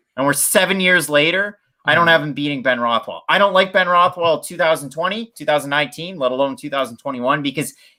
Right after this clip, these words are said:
Speaker 1: he's kind of inconsistent. But yeah, I, I, I gotta go with Ben Rothwell on the spot.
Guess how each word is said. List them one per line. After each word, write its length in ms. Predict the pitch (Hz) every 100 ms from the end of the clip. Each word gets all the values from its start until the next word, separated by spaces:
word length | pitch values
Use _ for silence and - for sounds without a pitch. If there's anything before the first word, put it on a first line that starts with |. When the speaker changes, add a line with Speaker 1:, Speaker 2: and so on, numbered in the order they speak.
| -
Speaker 1:
he's 160 | 160
kind 180 | - 185
of 60 | 170
inconsistent. 720 | 170 147 120 151 147 160 135
But 180 | 120 113
yeah, 140 | 117
I, 320 | 104 113 131 -
I, 120 | 120 -
I 300 | 127 117 -
gotta 240 | 151 139
go 160 | 110 113
with 140 | 101
Ben 160 | 110 104
Rothwell 360 | 95 90 - 82
on 60 |
the 60 | 78
spot. 220 | - 65